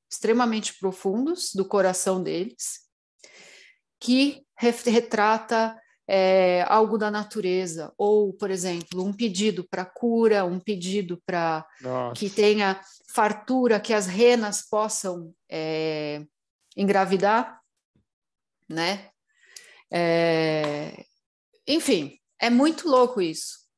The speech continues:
Speaker 1: E eles também, ao norte daqui, mais ao norte, eu passei por lá,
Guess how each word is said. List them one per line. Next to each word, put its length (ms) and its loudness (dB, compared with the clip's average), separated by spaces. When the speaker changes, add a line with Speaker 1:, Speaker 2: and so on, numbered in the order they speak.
Speaker 1:
E 120 0
eles 300 2
também, 720 -4
ao 160 0
norte 440 0
daqui, 600 -6
mais 320 0
ao 100 -4
norte, 540 -8
eu 120 -2
passei 360 4
por 200 -2
lá, 240 -4